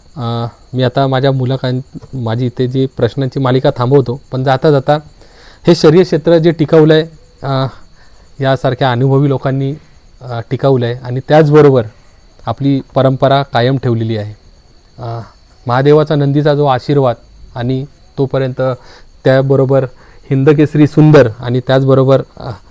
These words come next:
अ, जीवनदादांचा जो बैलगाड्यातला प्रवास तुम्ही ऐकलात, त्याबद्दल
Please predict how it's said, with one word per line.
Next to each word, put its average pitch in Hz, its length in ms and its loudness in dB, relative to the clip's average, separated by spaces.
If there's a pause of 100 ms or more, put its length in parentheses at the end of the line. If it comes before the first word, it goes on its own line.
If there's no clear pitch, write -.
(440)
अ, 117 200 -6 (240)
जीवनदादांचा 127 720 -2
जो 131 300 -2 (200)
बैलगाड्यातला 127 500 -2
प्रवास 123 400 0 (240)
तुम्ही 127 160 -4
ऐकलात, 135 360 -2 (440)
त्याबद्दल 123 440 -4